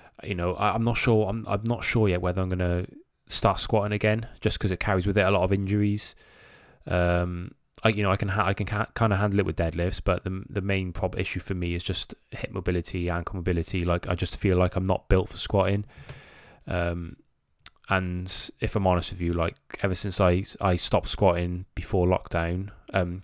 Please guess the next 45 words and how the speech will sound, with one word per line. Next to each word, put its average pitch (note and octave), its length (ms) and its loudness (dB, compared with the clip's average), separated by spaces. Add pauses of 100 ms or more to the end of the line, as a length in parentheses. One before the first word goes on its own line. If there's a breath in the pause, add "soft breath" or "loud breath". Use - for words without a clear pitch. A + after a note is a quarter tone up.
(120)
before G2+ 300 -2
the F2 80 4
gyms, F2+ 300 0 (100)
I G2+ 60 0
didn't, F#2 360 0 (580 loud breath)
I G2+ 120 4
only G#2 120 6
squatted F2+ 340 4
in F2+ 120 2
the F2+ 80 0
garage, G2+ 540 2 (400)
um, F2 300 -2
in F2 80 -4
the F2+ 60 -4
garage F#2 300 2
gym, G#2 160 -2
because - 220 -4
obviously F#2 220 -2
that G2 100 0
was F#2 80 -2
the G2 60 4
only F2+ 140 2
leg F2+ 220 2
exercise F#2 460 -2
we F2 80 -4
could F2+ 160 -6
do F#2+ 160 6
really. F2 480 0 (120)
And G2 120 0
then, F#2 120 2
but G2 100 0
then F#2+ 100 6
when G2 80 4
we, G#2 80 6
when G2+ 240 2
we G2+ 120 2
went F#2+ 220 0
back - 180 0
to - 80 -14
the - 100 -20
gyms F2+ 340 2
when F2 260 0
lockdown F2+ 400 0
was F2 140 -4
lifted, F2+ 460 -4